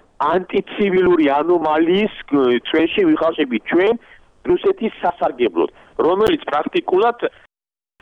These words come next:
საქართველოს მოსახლეობის უმრავლესობას, ე, გვიდგებს იქითკენ დღევანდელი ხელისუფლების მეშვეობით, რომ აი, ნახეთ, რუსეთში რა კაი ხელფასებია, რა კარგი პენსიებია და რა კარგი ბევრი რაღაცეები.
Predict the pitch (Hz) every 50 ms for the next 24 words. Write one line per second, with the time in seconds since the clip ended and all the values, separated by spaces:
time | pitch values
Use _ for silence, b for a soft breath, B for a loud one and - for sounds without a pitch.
0 | - - - 160 156 - 185 175 - 165 143 135 - 135 135 - - 160 - -
1 | 165 156 135 120 113 - 147 139 143 151 147 151 160 160 196 165 - 214 208 -
2 | - _ b b b b _ 113 104 98 101 98 - _ 113 135 185 165 185 -
3 | - - 120 113 - - 151 151 - - - - - 190 220 220 208 b b b
4 | - - 170 170 170 170 160 175 165 165 165 - 170 160 156 151 - - - 156
5 | 151 - 156 - - - 349 320 - 214 208 - - - 160 180 214 254 247 220
6 | 196 196 - - - 240 240 - - B B B B - 139 147 160 165 - -
7 | 170 151 - 156 143 131 131 131 - 127 135 135 - - 139 135 123 - - 131
8 | - - 127 - 127 120 117 113 110 b b b b b 135 151 147 - 160 143
9 | 131 151 143 - - 139 143 143 143 - - 139 135 131 - 127 123 120 113 107
10 | - _ _ _ _ _ _ _ _ _ _ _ - 170 180 185 170 147 147 -
11 | 156 180 - 160 165 156 170 175 156 156 151 147 170 170 - - - 180 151 127
12 | 98 92 - -